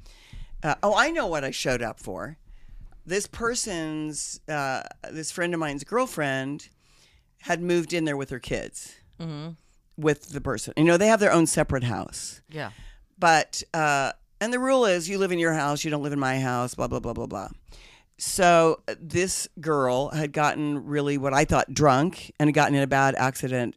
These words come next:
Speaker 1: and died.
Speaker 2: Oh.
Speaker 1: She went off a bridge and died. So now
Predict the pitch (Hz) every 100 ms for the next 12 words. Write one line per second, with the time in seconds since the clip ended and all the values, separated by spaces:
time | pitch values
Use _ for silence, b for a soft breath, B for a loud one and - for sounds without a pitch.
0 | 113 117 113 95 - - - - - -
1 | - - - - 196 165 - - _ -
2 | - 151 143 131 - 127 123 113 120 73
3 | - - - - 120 107 - - - -
4 | _ _ _ - 143 135 135 135 131